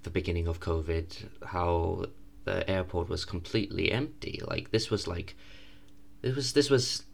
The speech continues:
this was, was without government intervention. This was, like, people were, like,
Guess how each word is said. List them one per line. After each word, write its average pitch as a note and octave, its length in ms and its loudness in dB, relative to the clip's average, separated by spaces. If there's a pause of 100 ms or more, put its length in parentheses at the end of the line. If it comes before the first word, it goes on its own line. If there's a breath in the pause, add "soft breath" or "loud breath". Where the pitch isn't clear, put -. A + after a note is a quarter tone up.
(200)
this - 180 0
was, A2+ 160 0
was G#2 280 2
without G#2+ 380 6
government F2 480 4
intervention. F2 580 2
This G2 240 2
was, E2+ 180 -2
like, E2+ 280 -2
people F#2 340 2
were, D#2+ 80 6
like, D#2+ 400 2